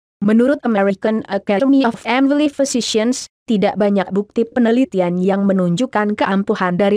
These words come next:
obat O T C atau non-resep untuk menyembuhkan batuk pada anak. Hasil dari penelitian yang ada bukan menunjukkan obat tidak bekerja sama sekali. Hanya saja,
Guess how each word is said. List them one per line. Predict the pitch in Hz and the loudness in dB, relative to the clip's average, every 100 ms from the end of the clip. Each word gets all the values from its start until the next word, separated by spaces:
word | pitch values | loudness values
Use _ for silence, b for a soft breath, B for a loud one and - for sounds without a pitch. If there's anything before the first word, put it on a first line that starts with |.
| - | 0
obat | 180 175 226 | -2 -2 -2
O | 226 | -2
T | 226 190 180 - | 0 -2 -2 -2
C | 226 240 | 0 2
atau | - 226 180 196 | 0 -2 0 2
non-resep | 202 185 233 - 247 262 | 2 0 0 0 -2 0
untuk | 214 208 190 | -2 -2 -2
menyembuhkan | 175 175 190 202 - 196 202 | 0 0 2 0 0 -2 0
batuk | 185 175 190 - | 0 -2 -4 -2
pada | 247 214 185 | -2 0 0
anak. | 185 156 147 _ _ _ - | 0 -2 -6 _ _ _ -4
Hasil | 226 220 240 254 226 | 0 0 2 2 2
dari | 202 202 | 2 0
penelitian | - 226 233 262 214 185 190 | 0 0 2 0 0 -2 0
yang | 180 - | 0 0
ada | 196 220 | 0 0
bukan | 208 208 220 233 | 2 0 0 0
menunjukkan | 214 185 175 247 247 208 175 | 2 2 0 -2 -2 -2 0
obat | 190 226 - - | 0 -2 -2 -4
tidak | 220 208 196 | 0 0 -2
bekerja | 214 196 185 233 | -2 -2 0 0
sama | 233 214 202 190 | 0 0 0 -2
sekali. | - - 160 151 143 _ _ _ _ - | -4 -4 -4 -6 -8 _ _ _ _ -2
Hanya | 196 196 185 | 0 2 0
saja, | 233 233 247 | 0 0 0